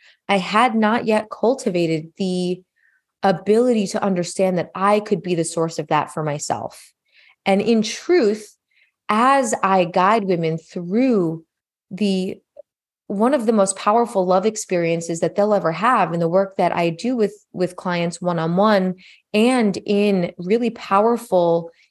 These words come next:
intimate group settings, this is the secret that's hidden in plain sight. And I'm going to give you the, the, the, um, the teaser of all teasers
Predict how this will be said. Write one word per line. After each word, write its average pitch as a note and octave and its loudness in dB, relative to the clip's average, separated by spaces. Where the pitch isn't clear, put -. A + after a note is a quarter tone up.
intimate A3 0
group F#3+ -2
settings, F3+ -2
this D4+ 0
is A#3+ 2
the G3 -2
secret - -2
that's E3+ -2
hidden A#3 0
in F#3 2
plain F3+ 0
sight. F3 0
And F3+ -2
I'm G3 2
going G3+ 2
to F#3+ 0
give G#3 0
you G3 0
the, F3 -4
the, E3 2
the, E3+ -2
um, D3+ -2
the F#3 -2
teaser A#3 2
of F3+ 2
all G3+ 4
teasers F3 -4